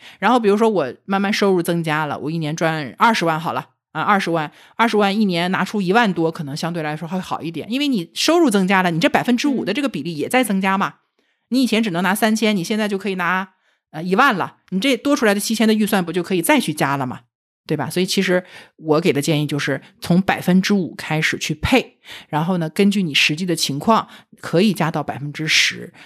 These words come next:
Speaker 1: 呃，收入比较高的甚至是可以加到百分之十五。当然这些都是指什么呢？都是指基本保障，也就是保人的储蓄类的年金啊、教育金啊、增额终身寿这些呢都不在此例，那些就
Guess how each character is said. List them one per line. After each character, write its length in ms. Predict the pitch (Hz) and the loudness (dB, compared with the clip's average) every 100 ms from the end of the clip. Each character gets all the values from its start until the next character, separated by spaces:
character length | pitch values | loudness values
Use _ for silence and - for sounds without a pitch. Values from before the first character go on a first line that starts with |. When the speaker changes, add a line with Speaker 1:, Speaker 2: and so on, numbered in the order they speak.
| - | -14
Speaker 1:
呃， 220 | 139 120 | -12 -8
收 200 | 147 208 | 0 4
入 120 | 220 180 | 4 4
比 100 | 180 | 2
较 160 | 156 | -2
高 200 | - 147 | -2 -6
的 100 | 156 | -4
甚 240 | 147 320 214 | 0 2 2
至 80 | |
是 80 | 165 | -2
可 140 | - 147 | -8 -8
以 20 | |
加 140 | 135 | -6
到 120 | 143 | -6
百 160 | 127 - | -8 -10
分 120 | 139 | -12
之 160 | 139 139 | -12 -6
十 180 | - 101 | -4 -6
五。 220 | 98 - - | -10 -4 0
当 80 | |
然 100 | 220 | 2
这 140 | 226 240 | 4 2
些 160 | 202 | 4
都 100 | 196 | 2
是 100 | 202 | 0
指 140 | 196 131 | -2 -4
什 160 | 120 | -4
么 80 | 117 | -4
呢？ 100 | 139 | -6
都 80 | - | -6
是 140 | 165 | -6
指 240 | 170 131 - _ _ | -6 -10 -12 _ _
基 260 | - 262 269 | 0 2 4
本 240 | 160 143 | 2 0
保 220 | - - | 0 0
障， 240 | - 123 - | -2 -6 -6
也 80 | 139 | -6
就 100 | 160 | -2
是 240 | 175 147 - _ | -2 -4 -8 _
保 160 | 143 131 | 2 2
人 240 | 131 131 | -2 0
的 180 | 180 - - - - | 0 0 -10 -18 -8
储 200 | - 160 | 0 2
蓄 160 | 156 | 4
类 160 | 233 208 | 4 4
的 120 | 180 | 0
年 260 | 151 147 165 | -2 -2 -2
金 220 | 190 196 | 0 0
啊、 100 | 180 | 0
教 260 | 185 208 180 | 0 0 0
育 60 | |
金 240 | 180 202 196 | 0 0 0
啊、 160 | 175 | -2
增 180 | 180 196 | 0 2
额 60 | 185 | 2
终 140 | 190 | 4
身 100 | 208 | 4
寿 180 | 208 175 | 2 -2
这 140 | 139 | -2
些 160 | 143 135 | -6 -6
呢 140 | 131 | -6
都 100 | 151 | -6
不 140 | 151 131 | -6 -4
在 160 | 147 | -2
此 180 | - - | -2 -2
例， 220 | 120 117 | -4 -4
那 180 | 185 202 | 2 2
些 380 | 170 160 147 147 _ | 4 2 2 -2 _
就 380 | - 139 120 | -2 -2 -4